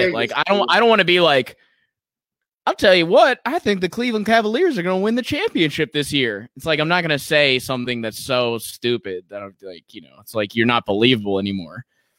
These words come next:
Speaker 2: But it's
Speaker 1: Well
Speaker 2: like, if there, if I wanna say Normani, right, is the hottest chick I've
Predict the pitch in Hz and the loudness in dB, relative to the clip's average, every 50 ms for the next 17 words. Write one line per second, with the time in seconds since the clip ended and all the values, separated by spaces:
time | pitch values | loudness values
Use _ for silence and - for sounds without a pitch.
0 | _ - 120 120 117 107 123 131 120 113 107 - - - _ _ _ _ _ _ | _ -4 -2 -2 -2 0 0 2 2 2 2 0 -4 -12 _ _ _ _ _ _
1 | _ _ _ _ - - 147 135 143 160 156 156 107 147 147 156 165 170 175 175 | _ _ _ _ 0 0 2 4 4 4 4 4 2 0 2 4 4 4 4 4
2 | 190 180 165 147 - - 165 156 147 131 139 127 135 143 147 143 131 123 123 135 | 4 2 2 2 2 2 2 2 2 0 -2 -2 0 0 2 2 2 2 2 2
3 | 147 160 160 151 127 110 110 110 113 135 156 - 123 120 120 117 117 120 123 120 | 4 4 2 2 0 -2 -4 -6 -8 -10 -12 -12 -8 -4 -2 0 0 0 -2 -2
4 | _ - 120 117 113 104 - 120 110 - - - - 147 156 151 151 151 147 139 | _ -2 -2 -2 -2 -2 -4 -4 -4 -4 -6 -6 -2 0 2 2 4 4 2 0
5 | - - - - 151 143 135 - 123 120 113 | 0 -4 -6 -2 0 0 0 0 0 -2 -2